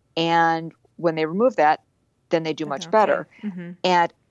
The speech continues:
Speaker 1: another thing I wanna mention here real quick is that there's also, like, a threshold effect that, uh, we, we call it toxicant-induced loss of tolerance,
Speaker 2: Mm-hmm.
Speaker 1: that sometimes people can get into this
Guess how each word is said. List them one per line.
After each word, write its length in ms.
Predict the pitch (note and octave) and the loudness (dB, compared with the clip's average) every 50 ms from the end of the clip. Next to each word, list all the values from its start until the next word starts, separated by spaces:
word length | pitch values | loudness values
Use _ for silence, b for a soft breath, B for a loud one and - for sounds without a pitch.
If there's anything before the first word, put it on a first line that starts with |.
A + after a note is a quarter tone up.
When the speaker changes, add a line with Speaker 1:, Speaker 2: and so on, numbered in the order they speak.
| - | -6
Speaker 1:
another 240 | F3 F#3+ A3+ B3+ D4+ | -2 0 0 0 -2
thing 160 | C4 A3 G3 | -6 -8 -6
I 60 | G3 | -6
wanna 120 | F#3 E3+ E3 | -6 -6 -6
mention 280 | D#3+ D#3 D#3 - E3+ | -8 -10 -10 -12 -12
here 120 | F3+ E3+ D#3 | -8 -6 -4
real 120 | D3 D3 | -4 -4
quick 360 | - - - B3 A#3+ A3 - _ - | -4 -2 0 0 0 0 -2 _ -6
is 140 | E3+ D3+ | -6 -4
that 320 | - - D#3+ D3+ D3 - - _ _ _ _ _ - | -4 -2 0 0 0 -2 -4 _ _ _ _ _ 0
there's 200 | F#3 E3+ E3 - - | 0 0 0 0 -2
also, 320 | - F3+ A3+ - - F4 | -2 -2 0 -2 -4 -2
like, 240 | A3 F3 D#3+ D#3+ - | 0 0 0 0 0
a 240 | D3+ D3 C#3+ C#3+ D3 - | 0 0 0 0 -2 -4
threshold 460 | - - E3 E3 E3+ - D3 D3+ - | -2 -2 -2 -2 -2 -4 -6 -6 -6
effect 420 | - C#3 - B2+ B2 - - - b b b b b b b b _ | -8 -8 -6 -6 -6 -6 -8 -16 b b b b b b b b _
that, 180 | - E3 - - - | -2 -2 0 0 -2
uh, 80 | D3 - _ | -4 -4 _
we, 180 | - E3 E3+ D3 - - | -2 -2 -2 -2 -4 -6
we 120 | C3+ D#3+ | -6 -6
call 220 | D#3 - F3+ D#3 - | -4 -2 -2 -2 -2
it 100 | - - | -2 -6
toxicant-induced 1200 | - - D3+ D#3 - - F3+ F3 - F#3 D#3+ E3+ - - E3 D#3+ D3 D3+ D3+ D#3 D3+ - - - _ | -6 -4 -4 -4 -4 -6 -10 -8 -6 -6 -8 -8 -8 -10 -10 -6 -2 0 0 0 0 -2 -6 -8 _
loss 320 | - D3 D3 C3+ C#3 - - | 0 0 2 0 0 -4 -8
of 140 | C3+ - | -12 -12
tolerance, 680 | - - - G#3 G#3+ G#3 F3 D3 C3 A#2+ - - - - | -8 -2 0 2 4 4 2 0 -2 -8 -14 -20 -16 -14
Speaker 2:
Mm-hmm. 340 | A3+ G#3+ G#3 G#3 G3+ G#3+ G#3+ G#3 - | -12 -10 -10 -10 -10 -12 -12 -14 -8
Speaker 1:
that 460 | D#3 F3+ E3 D#3+ D#3+ E3 D#3+ - - _ _ _ _ _ _ _ _ _ | -4 0 2 4 4 4 2 0 -4 _ _ _ _ _ _ _ _ _
sometimes 580 | - - G#3+ G3+ G#3 - C#4+ A#3 A#3 A#3 A#3 | -8 -6 -6 -4 -4 -6 -8 -8 -8 -8 -8
people 300 | - - A#3 G#3 - G#3 | -10 -10 -8 -4 -2 -2
can 240 | G#3 - - G3 F3+ | -2 -2 -6 -10 -8
get 300 | D3 - E3 E3 E3 - - | -2 0 2 2 2 0 -4
into 260 | E3+ F3 E3+ - F3 | -10 -10 -8 -8 -6
this 320 | C#3+ D3+ D3+ D3 - - | -6 -4 -6 -6 -8 -12